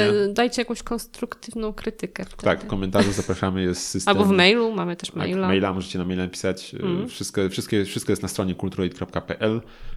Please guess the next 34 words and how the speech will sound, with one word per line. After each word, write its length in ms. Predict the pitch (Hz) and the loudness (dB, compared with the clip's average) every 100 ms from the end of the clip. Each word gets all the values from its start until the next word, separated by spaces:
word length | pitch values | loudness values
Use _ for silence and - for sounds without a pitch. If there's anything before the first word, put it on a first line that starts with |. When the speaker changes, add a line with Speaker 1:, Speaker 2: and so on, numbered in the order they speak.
| - | -6
Speaker 2:
więc 280 | 90 87 - | -4 -4 -2
tam 180 | 90 87 | -4 -2
też 200 | 85 85 | -6 -4
was 180 | 80 - | -4 -2
Speaker 1:
Piszcie, 200 | 254 135 | 4 4
Speaker 2:
kierujemy. 300 | 117 113 113 | 6 2 2
Speaker 1:
bo 60 | 202 | 2
nam 180 | 196 202 | 0 -4
smutno, 580 | - 214 185 - 185 | -6 -8 -8 -8 -10
że 140 | 190 185 | -8 -6
Speaker 2:
Tak, 200 | 202 - | -6 -6
Speaker 1:
tak 200 | - - | -8 -14
Speaker 2:
prosimy 340 | - - 95 92 | -14 -8 -4 0
o, 40 | |
Speaker 1:
ciszycie. 300 | 98 - 90 | 0 0 2
Speaker 2:
tak, 220 | 92 92 | 2 2
wiemy, 220 | 98 107 - | 8 10 12
że 160 | 101 | 12
jest, 140 | - - | 12 10
Speaker 1:
Ciszycie. 220 | - 269 | 4 6
Speaker 2:
wiemy, 160 | 202 185 | 6 6
że 100 | 90 | 6
jesteście, 400 | - 247 - 104 | 6 6 8 6
wiemy, 200 | 98 98 | 6 4
że 200 | 90 87 | 4 4
słuchacie, 680 | - 107 92 92 98 95 101 104 | 4 6 6 6 4 2 0 -6
więc, 520 | 92 87 87 - - 101 95 98 90 | -8 -8 -8 -12 -10 -8 -8 -8 -10
więc 220 | 90 - | -12 -10
tak. 260 | 98 98 214 | -10 -8 -6
Speaker 1:
We 160 | 208 202 | -4 -2
look 360 | 214 208 - | -4 -4 -8
at 280 | 202 190 - | -8 -8 -8
you. 220 | 196 208 - _ _ _ - | -6 -6 -10 _ _ _ -16
Speaker 2:
Dokładnie. 440 | 95 - 87 87 | -12 -6 -6 -6